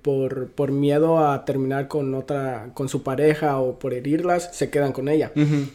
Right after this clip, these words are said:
Speaker 1: Y los hace a ellos mismos, los hace, mm, infelices, los
Speaker 2: Sí.
Speaker 1: hace de que no, no saben lo que quieren. Pero si lo aplicamos en, en, en un sentido ya más cristiano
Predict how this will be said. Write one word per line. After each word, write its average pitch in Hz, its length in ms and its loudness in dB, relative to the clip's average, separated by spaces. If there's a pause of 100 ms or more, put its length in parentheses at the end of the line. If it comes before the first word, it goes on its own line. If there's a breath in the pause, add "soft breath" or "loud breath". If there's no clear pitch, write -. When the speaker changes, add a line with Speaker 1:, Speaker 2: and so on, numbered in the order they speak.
(180)
Speaker 1:
Y 147 360 4
los 139 280 -2
hace 139 240 2
a 139 80 2
ellos 143 160 2
mismos, 151 320 2
los 135 160 -4
hace, 131 420 -2
mm, 131 640 -12
infelices, 135 640 -2
los 123 140 -10
Speaker 2:
Sí. 127 120 -2
Speaker 1:
hace 131 200 -2
de 135 100 -2
que 131 140 -6
no, 127 240 -6
no 127 360 -8
saben 135 300 -4
lo 131 80 -4
que 127 140 -12
quieren. 151 260 0 (440 loud breath)
Pero 151 800 8 (120)
si 170 140 6
lo 165 80 8
aplicamos 165 560 4
en, 156 260 4
en, 135 460 -2
en 139 100 0
un 147 100 2
sentido 156 440 6
ya 135 680 0
más 123 380 -6
cristiano 147 720 0